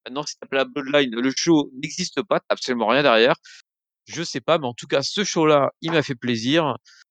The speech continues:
Euh, et donc, euh, bah, tiens, allez, allez, euh, pour, euh, pour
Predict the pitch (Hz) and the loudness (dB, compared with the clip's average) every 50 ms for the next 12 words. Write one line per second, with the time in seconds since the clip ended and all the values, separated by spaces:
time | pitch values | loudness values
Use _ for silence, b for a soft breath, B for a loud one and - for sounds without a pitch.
0 | _ _ _ _ _ _ - 113 117 113 113 113 113 110 113 113 113 110 110 117 | _ _ _ _ _ _ -6 -4 -2 0 2 2 2 2 4 4 4 4 4 4
1 | 135 131 127 123 147 160 165 - _ 147 127 117 135 131 - - - 147 147 156 | 2 0 -2 -2 -2 -4 -4 -2 _ -2 -2 2 0 -2 0 2 2 4 4 6
2 | 147 147 143 139 135 131 127 120 117 110 113 110 110 104 - - 143 123 127 131 | 6 8 8 8 8 8 10 8 8 8 8 8 6 4 4 2 4 6 8 10
3 | 127 123 123 123 120 - _ 135 117 | 10 10 10 8 6 4 _ -10 -12